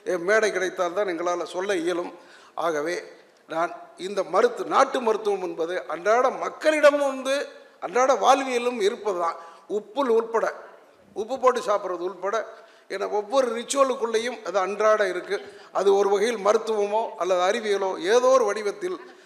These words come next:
அஹ், அஹ், பல வழிபாட்டு சடங்குக்குள் நம்மளுடைய மருத்துவம் நம்மளை அறியாமல் நீக்கமற நிறைந்திருக்கிறது.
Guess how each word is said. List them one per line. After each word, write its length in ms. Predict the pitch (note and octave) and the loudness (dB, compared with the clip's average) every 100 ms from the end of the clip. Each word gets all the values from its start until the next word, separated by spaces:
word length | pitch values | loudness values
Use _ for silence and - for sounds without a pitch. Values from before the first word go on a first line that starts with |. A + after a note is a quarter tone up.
| - | -8
அஹ், 220 | F#3+ G3 - | 0 2 2
அஹ், 240 | G3 F#3+ F#3+ | 0 -2 -2
பல 260 | F3+ F#3+ G#3+ | -2 2 2
வழிபாட்டு 480 | G3+ B3+ B3+ B3 G3+ | 2 4 4 4 0
சடங்குக்குள் 600 | F#3+ G#3+ G3+ F3+ E3+ E3 - - | -2 -2 -4 -6 -8 -8 -14 -14
நம்மளுடைய 440 | F3 G3 G#3 G3 F#3+ | -6 0 2 2 2
மருத்துவம் 460 | G#3 A3+ A#3 A#3+ G#3+ | 2 0 0 -4 -4
நம்மளை 340 | F#3+ G3 F#3+ | -4 -2 2
அறியாமல் 460 | F#3 G#3+ G#3 G#3 E3+ | 2 4 2 0 -4
நீக்கமற 640 | A3 A3+ G#3+ G3+ G3+ D3+ - - - - | -4 -2 0 2 2 0 -6 -18 -18 -2
நிறைந்திருக்கிறது. 840 | F#3+ A3+ G3+ F#3 - E3+ D#3+ F3 | 2 2 2 -2 -2 -4 -4 -6